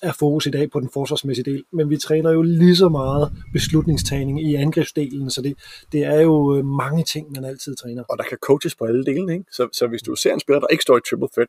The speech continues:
Speaker 2: jamen, så er det oplagt at rette på den del, og sige,
Speaker 1: Mm.
Speaker 2: "Okay, hvis ikke vi gør det, jamen, så, så er fordelen væk."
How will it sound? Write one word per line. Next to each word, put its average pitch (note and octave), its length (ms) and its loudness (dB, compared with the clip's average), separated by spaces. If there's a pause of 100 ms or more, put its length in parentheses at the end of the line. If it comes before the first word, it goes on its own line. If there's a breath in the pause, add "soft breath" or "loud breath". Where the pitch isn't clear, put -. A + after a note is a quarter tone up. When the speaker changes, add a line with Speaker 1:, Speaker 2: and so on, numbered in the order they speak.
Speaker 2:
jamen, A2 140 -8
så C3+ 120 -4
er - 20 0
det D#3 80 0
oplagt C#3+ 400 0
at - 400 -2
rette - 160 -8
på A#2 100 -6
den - 160 4
del, - 240 -2
og - 60 -14
sige, A#2+ 160 -6
Speaker 1:
Mm. A2 60 -6
Speaker 2:
"Okay, A#2 220 -4
hvis B2+ 160 -4
ikke B3+ 100 -2
vi - 60 -8
gør C#3 140 4
det, E3+ 140 0
jamen, C3 180 -4
så, D#3 240 -10 (380 soft breath)
så - 120 -4
er C#3+ 40 -2
fordelen C#3 360 2
væk." A#2+ 140 2